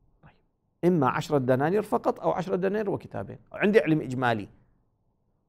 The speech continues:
بوجود دين في رقبتي، في ذمتي،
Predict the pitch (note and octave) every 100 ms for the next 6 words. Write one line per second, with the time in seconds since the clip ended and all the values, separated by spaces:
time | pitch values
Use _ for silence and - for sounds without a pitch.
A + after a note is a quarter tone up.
0 | _ _ B2+ B2+ D3+ D#3 - - - C#3
1 | B2+ D3+ B2+ B2+ C#3+ A#2+ G#2+ F2+ - A2
2 | G2 A#2+ G2+ G2 G2+ - G#2+ G#2 F#2 E2+
3 | G2+